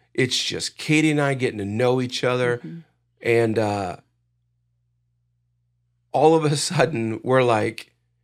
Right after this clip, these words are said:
Speaker 1: "Hey, we're not doing this relationship the way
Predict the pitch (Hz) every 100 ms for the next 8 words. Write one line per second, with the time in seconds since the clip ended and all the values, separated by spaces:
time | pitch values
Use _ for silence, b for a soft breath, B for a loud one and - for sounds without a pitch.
0 | _ 156 143 190 214 - - - _ 135
1 | 143 139 117 104 104 101 110 117 131 -
2 | 107 - 107 - 104 101 104 101 104 101
3 | 104 104